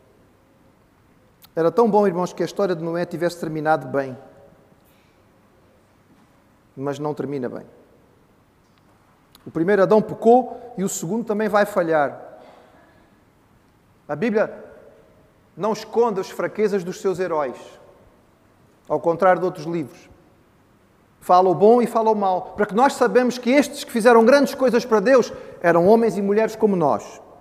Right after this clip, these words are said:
Nós não temos desculpa para não fazer grandes coisas para o Senhor, porque eles também eram homens sujeitos às falhas como as nossas. Infelizmente, Noé não usou bem o seu, a sua,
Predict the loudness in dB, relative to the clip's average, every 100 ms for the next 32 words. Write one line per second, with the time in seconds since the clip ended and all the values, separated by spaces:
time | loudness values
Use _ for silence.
0 | _ _ _ _ _ -8 -2 0 2 2
1 | 2 0 -4 -6 6 6 6 0 -2 -8
2 | -20 -20 -20 _ _ _ _ _ _ _
3 | _ _ -4 -4 -2 -2 -2 -2 -6 -6
4 | -6 -6 -8 -10 -10 -10 -8 -8 -10 -18
5 | -20 -6 -2 -2 -2 -4 -2 -2 -2 -2
6 | -2 -8 -12 -20 -20 -20 _ _ _ _
7 | _ _ _ _ _ -16 -6 -2 4 4
8 | 4 -6 -6 2 4 4 -4 -6 -6 -6
9 | 0 2 2 -4 -12 -14 -20 _ _ _
10 | _ _ _ -8 -4 -2 2 2 2 -10
11 | -20 -20 -20 -8 -2 4 4 4 0 2
12 | 2 2 -2 -2 -6 -12 -20 -20 -16 -12
13 | -2 -2 -2 -8 -14 -14 -6 -4 -2 -6